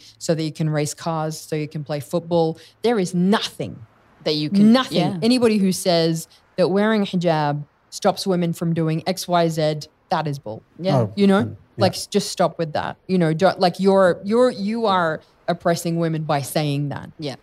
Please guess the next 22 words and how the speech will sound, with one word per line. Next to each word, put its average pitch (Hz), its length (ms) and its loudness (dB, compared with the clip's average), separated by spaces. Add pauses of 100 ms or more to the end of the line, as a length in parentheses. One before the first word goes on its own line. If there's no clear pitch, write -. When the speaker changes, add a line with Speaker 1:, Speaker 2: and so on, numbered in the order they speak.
Speaker 1:
They 196 140 4
have 180 200 2
shown 185 480 2
you 139 260 -4 (320)
that 170 140 -2
they 165 140 2
can 160 180 -2
be 147 120 -4
gymnasts, 151 460 -2
that - 160 -6
they 156 120 -2
can 151 220 -8
be, 143 220 -4 (280)
you 180 100 -2
know, 147 160 0
football 170 380 0
players, 160 360 0
that 156 140 -4
they 156 100 -2
can 160 160 -4
be 156 80 -2
mountaineers, 165 720 0